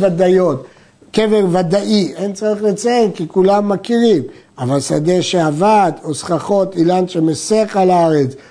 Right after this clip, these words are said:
או אבנים פרועות שיוצאות מן הגדר, ולא יודעים איפה, צריך לציין איפה הקבר. מצא שדה מצוינת, שמישהו כבר ציין אותה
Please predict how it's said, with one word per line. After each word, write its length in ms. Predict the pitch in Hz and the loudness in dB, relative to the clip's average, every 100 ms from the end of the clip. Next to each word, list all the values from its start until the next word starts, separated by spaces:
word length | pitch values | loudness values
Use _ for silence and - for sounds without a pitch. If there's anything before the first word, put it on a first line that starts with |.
| _ | _
או 140 | 156 160 | 0 0
אבנים 420 | 156 160 190 202 - | 0 0 0 0 0
פרועות 460 | 170 175 202 190 | 0 2 2 0
שיוצאות 640 | - 180 170 190 214 208 | 0 0 0 -2 -2 -2
מן 160 | 190 180 | 0 2
הגדר, 640 | 175 165 180 196 277 269 214 - _ | 0 0 0 2 2 0 -4 -10 _
ולא 160 | 147 190 | -4 0
יודעים 380 | 226 185 208 208 | 0 0 -2 0
איפה, 500 | 262 254 240 220 208 - | 0 0 -2 -2 -4 -10
צריך 500 | - 151 165 185 180 | -4 0 2 0 -4
לציין 560 | 147 131 151 165 202 175 | -6 -2 2 2 2 -2
איפה 240 | 135 151 | -4 -8
הקבר. 420 | 123 117 - - _ _ _ - - - - | -12 -14 -20 -20 _ _ _ -20 -20 -20 -2
מצא 500 | 160 175 - 254 294 | 0 0 0 2 2
שדה 440 | - 240 208 220 254 | 2 0 2 2 2
מצוינת, 800 | 226 - 233 196 160 147 170 | 0 -2 0 2 2 0 -4
שמישהו 480 | 160 180 247 202 214 | -2 0 2 0 -4
כבר 300 | 185 202 214 | -2 0 0
ציין 480 | 208 - 202 160 135 | -2 0 0 0 -2
אותה 260 | 123 - | -8 -16